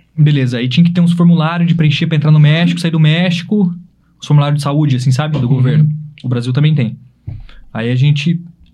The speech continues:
Speaker 1: eu, eu e o Juan, meu manager, conversando, f-, foninho no aeroporto, conversando, assim, dez horas da noite, o voo era, tipo, uma hora.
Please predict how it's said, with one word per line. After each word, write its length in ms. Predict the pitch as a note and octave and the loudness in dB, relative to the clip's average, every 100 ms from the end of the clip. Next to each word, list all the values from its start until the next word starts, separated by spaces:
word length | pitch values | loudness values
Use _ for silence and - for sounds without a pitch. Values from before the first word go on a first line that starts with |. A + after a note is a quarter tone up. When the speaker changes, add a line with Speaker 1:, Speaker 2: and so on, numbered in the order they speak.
| _ | _
Speaker 1:
eu, 380 | D3+ D3+ E3 C#3+ | -2 0 0 0
eu 120 | C#3+ | 0
e 60 | D3+ | 2
o 80 | D3 | 2
Juan, 220 | C#3+ D#3+ | 2 2
meu 120 | D#3+ | 2
manager, 540 | D#3 E3 F3 F3 F3+ F3 | 2 4 2 4 2 2
conversando, 800 | D#3+ E3 E3+ E3+ F3+ G3+ G#3+ G#3 | 0 -2 -2 0 0 0 0 -4
f-, 280 | - - D3 | -6 -12 -4
foninho 400 | F3 F3 F3 G#3 | 0 2 2 2
no 300 | F3+ D3+ C#3+ | 2 2 2
aeroporto, 480 | D#3 D#3 E3 F#3 F#3+ | 0 0 -2 -2 0
conversando, 500 | F3 F3 E3+ F3+ G3+ | 2 2 2 0 0
assim, 160 | - E3+ | 0 0
dez 200 | E3+ G#3 | 0 -2
horas 160 | G#3 | -4
da 80 | G3+ | 0
noite, 420 | F3+ G3+ B3+ - | 0 0 -4 -4
o 20 | E3+ | -2
voo 180 | D#3+ E3 | 0 -2
era, 100 | D3+ | -4
tipo, 160 | - | 0
uma 140 | E3+ E3+ | 2 2
hora. 340 | F3 G#3 B3 | -2 -2 -6